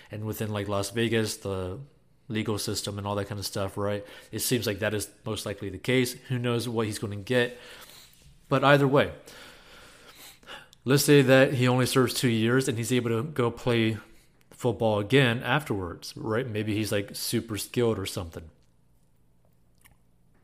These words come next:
He may never be able to actually recover from the financial destruction that he caused on himself,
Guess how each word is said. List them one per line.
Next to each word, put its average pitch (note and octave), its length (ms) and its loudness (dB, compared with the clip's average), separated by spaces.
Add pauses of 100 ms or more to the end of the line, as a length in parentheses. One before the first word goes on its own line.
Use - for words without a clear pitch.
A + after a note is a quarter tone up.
(800)
He C3 180 4
may B2 320 4
never B2+ 460 4
be A#2+ 420 0
able A#2 240 -2
to A#2 200 -6
actually A2 380 -4
recover A#2 560 0
from G#2+ 360 -6
the G#2+ 160 -6
financial A2+ 680 0
destruction A#2 600 -2
that G2+ 160 -2
he A2 140 -2
caused G#2 400 -4
on G#2 140 -4
himself, F#2+ 640 -6